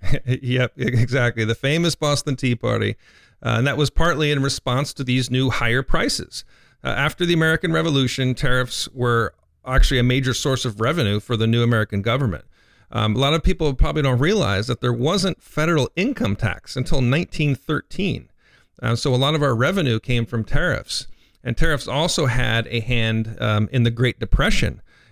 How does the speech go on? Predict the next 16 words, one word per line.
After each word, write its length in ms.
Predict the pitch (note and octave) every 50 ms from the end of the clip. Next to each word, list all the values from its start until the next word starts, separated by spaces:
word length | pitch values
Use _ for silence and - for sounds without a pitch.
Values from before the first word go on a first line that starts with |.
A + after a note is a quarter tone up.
| _ -
In 80 | A#2+ A#2
fact, 260 | - E3 D3 C#3 -
many, 380 | C3 C3+ C#3+ E3 F3 D#3+ D3
um, 340 | - B2+ A#2+ A#2 A2 A2 A2+ - - - - - - -
economists 520 | - - - D3+ G3 G3+ C#3 A#2 A#2 -
believe 480 | - - G#2 G#2 C3+ F3 F#3+ D#3+ B2 G#2+
that 140 | A#2 G#2
Herbert 280 | A#2+ C3+ C3 B2 A#2+ A2
Hoover's 540 | A#2+ C#3+ C#3 B2 A#2+ A#2+ A2+ A2 - - - - _ _ _ _ - -
protectionist 640 | - C#3+ - - D3+ C#3 - - C#3 B2+ A2 - -
move, 580 | A#2 B2 D#3+ F#3+ F3+ C#3 A#2+ A#2+ - - - _
which 240 | - C3 A#2+ A#2 -
was 160 | - A2 -
the 100 | - A#2
Smoot-Hawley 920 | - - - D3 D3 C#3+ C#3 - _ _ - - - D3 D#3+ D#3 D3 -
Act, 460 | - G#2+ G#2 G#2 - _ - - -